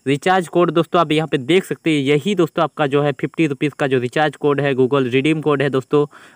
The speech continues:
वो यही वाला रिडीम कोड है दोस्तों। इसको जो है दोस्तों आपको कॉपी कर लेना है यहाँ से। चलिए दोस्तों, इस रिडीम कोड को हम जो है कॉपी कर लेते हैं दोस्तों। इसको कॉपी करने के बाद आपको आगे की प्रोसेस बताते हैं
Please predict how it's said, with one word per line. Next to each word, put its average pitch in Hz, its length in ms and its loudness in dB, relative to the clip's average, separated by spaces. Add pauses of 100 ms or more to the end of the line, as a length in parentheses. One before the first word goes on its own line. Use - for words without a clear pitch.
वो 160 140 4
यही 156 300 2
वाला 151 240 2
रिडीम 131 320 2
कोड 120 240 0
है 117 80 0
दोस्तों। 110 320 0
इसको 175 320 0
जो 156 160 2
है 156 100 0
दोस्तों 143 240 -2
आपको 160 200 -2
कॉपी 151 320 -2
कर 131 200 0
लेना 127 240 0
है 131 160 -2
यहाँ 113 260 -4
से। 101 260 -6 (380)
चलिए 165 260 2
दोस्तों, 175 260 0
इस 147 240 -2
रिडीम 156 220 0
कोड 143 180 -2
को 143 100 -2
हम 139 180 -4
जो 131 120 -2
है 139 100 -2
कॉपी 120 280 -2
कर 123 240 -2
लेते 113 280 -2
हैं 101 240 -6 (320)
दोस्तों। 135 240 -2
इसको 147 220 0
कॉपी 147 260 -2
करने 151 240 -2
के 156 140 -4
बाद 151 240 0
आपको 135 180 -4
आगे 117 240 0
की 135 120 -2
प्रोसेस 139 340 -8
बताते 110 420 -4
हैं 98 180 -10